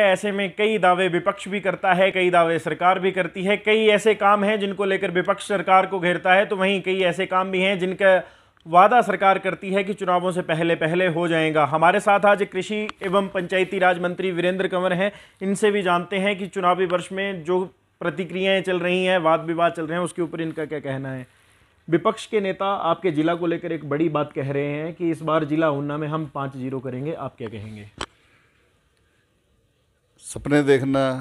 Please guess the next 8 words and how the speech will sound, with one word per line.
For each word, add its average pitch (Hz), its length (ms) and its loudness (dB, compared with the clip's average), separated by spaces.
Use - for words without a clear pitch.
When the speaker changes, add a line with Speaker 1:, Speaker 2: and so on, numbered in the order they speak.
Speaker 2:
सबका 120 420 -4
अधिकार 95 440 -6
है 95 160 -12
और 98 140 -6
वैसे 104 340 0
सपने 131 400 -4
जो 127 160 -4
हैं 104 420 -8